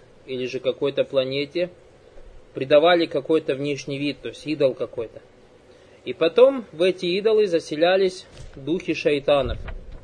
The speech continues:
То есть и начинали эти идолы разговаривать, почему духи вселялись туда и приказывали людям поклоняться этим идолам.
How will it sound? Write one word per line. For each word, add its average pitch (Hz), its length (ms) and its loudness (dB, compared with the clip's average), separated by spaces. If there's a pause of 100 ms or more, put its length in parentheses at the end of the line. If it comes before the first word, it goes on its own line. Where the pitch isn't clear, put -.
(760)
То 110 60 -6
есть - 160 -10
и - 20 -10
начинали 156 460 -2
эти 175 160 -4
идолы 185 280 0
разговаривать, 185 480 2
почему 185 380 -6
духи 196 320 -4
вселялись 160 480 2
туда 147 340 -2 (1040)
и 165 120 -4
приказывали 151 800 0 (100)
людям 143 380 -6
поклоняться 131 640 -2
этим 139 240 -4
идолам. 123 320 0